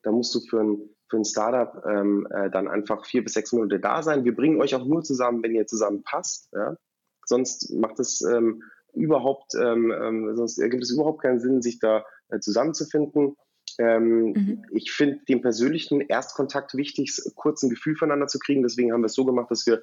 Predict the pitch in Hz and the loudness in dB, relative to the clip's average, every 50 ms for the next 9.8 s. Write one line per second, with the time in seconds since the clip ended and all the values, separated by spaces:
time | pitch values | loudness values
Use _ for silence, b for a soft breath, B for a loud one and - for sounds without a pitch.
0 | B B B B B - 110 101 95 131 - - 143 123 120 - 131 123 117 127 | B B B B B -2 0 0 0 0 0 0 0 0 0 0 0 0 2 2
1 | 123 120 113 - 117 104 107 110 110 - - 113 110 101 101 98 b b b b | 0 0 2 0 -2 0 0 0 0 -2 -2 0 0 0 0 -2 b b b b
2 | _ - 110 104 104 113 - - - - 151 151 139 131 117 123 131 139 - - | _ -2 2 2 4 2 2 0 0 2 2 2 2 0 0 -2 -2 -4 -6 -4
3 | 131 123 127 143 139 127 113 117 117 113 117 117 113 110 - - _ _ _ _ | -2 -2 0 0 -2 -2 0 -2 -2 0 2 2 2 2 2 -2 _ _ _ _
4 | _ _ _ - 131 135 - - - 123 - 127 131 143 - - - 143 143 131 | _ _ _ -2 -2 -2 -2 0 0 0 2 2 0 -2 -2 0 2 2 2 2
5 | 127 117 - - - 160 165 - 147 139 - 131 123 117 - 127 127 - - 131 | 0 0 0 -2 -4 -4 0 0 0 2 2 2 0 2 0 0 0 2 0 0
6 | 123 117 - - 120 107 104 110 117 117 - 127 117 113 113 B B B B - | 0 0 0 0 2 2 4 2 2 2 4 2 2 2 0 B B B B -6
7 | - 117 110 - 120 117 117 107 110 104 104 104 101 98 - - - 104 104 104 | -6 -4 -2 0 0 2 2 2 2 2 2 0 0 -2 -2 -4 -4 -4 -4 -4
8 | - - 131 151 156 - - 143 139 135 127 - - 123 110 110 101 110 107 101 | -2 -2 -2 -2 -2 0 0 0 0 0 -2 -2 -4 -4 -4 -2 0 0 0 0
9 | 110 - - 165 165 - 151 139 131 131 131 - 135 135 127 | 0 -2 -2 -2 0 0 0 2 2 2 2 2 2 2 0